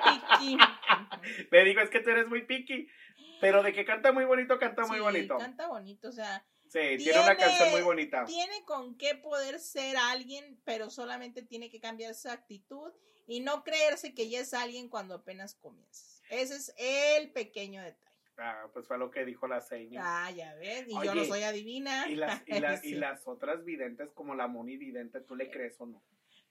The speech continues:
Speaker 1: Pues fíjate que yo siento que a veces nada más es como que voy a aventar esto a ver si sale.
Speaker 2: Ok. <laughs> Una vez me dio mucha
Speaker 1: <laughs>
Speaker 2: risa porque estaba en una <laughs> entrevista a ella o en su en vivo
Speaker 1: Ay,
Speaker 2: y le hace,
Speaker 1: qué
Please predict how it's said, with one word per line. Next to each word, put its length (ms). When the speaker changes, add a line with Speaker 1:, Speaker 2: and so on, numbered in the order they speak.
Speaker 1:
Pues 280
fíjate 460
que 160
yo 140
siento 520
que 80
a 80
veces 320
nada 260
más 180
es 120
como 420
que 220
voy 220
a 60
aventar 460
esto 280
a 80
ver 120
si 160
sale. 380
Speaker 2:
Ok. 220
<laughs> 420
Una 320
vez 260
me 140
dio 120
mucha 260
Speaker 1:
<laughs> 20
Speaker 2:
risa 260
porque 220
estaba 340
en 80
una 240
<laughs> 180
entrevista 580
a 80
ella 260
o 160
en 120
su 160
en 140
vivo 340
Speaker 1:
Ay, 160
Speaker 2:
y 40
le 120
hace, 280
Speaker 1:
qué 40